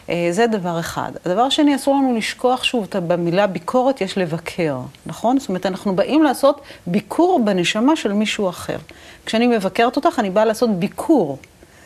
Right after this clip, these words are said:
בנשמה שלך. ואם אני באה לעשות ביקור, אז כדאי שאני אעבור עם זר פרחים, או עם יין טוב, או עם משהו נחמד, לאו דווקא עם משהו שהוא קשה.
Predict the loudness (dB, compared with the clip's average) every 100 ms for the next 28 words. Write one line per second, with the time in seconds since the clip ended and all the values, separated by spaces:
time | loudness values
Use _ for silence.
0 | -14 -2 0 0 0 0 0 -2 -4 -4
1 | 0 0 2 0 0 0 -2 -2 0 2
2 | 2 2 2 2 2 2 2 0 2 2
3 | 0 -6 -6 -4 -2 -4 -2 -2 2 2
4 | 4 2 -4 -10 -2 0 2 4 2 2
5 | 2 0 -2 -14 -14 -4 -2 0 -2 -2
6 | 0 2 2 2 0 -2 -2 0 -2 -4
7 | -6 -6 -4 -4 -4 -6 -4 -4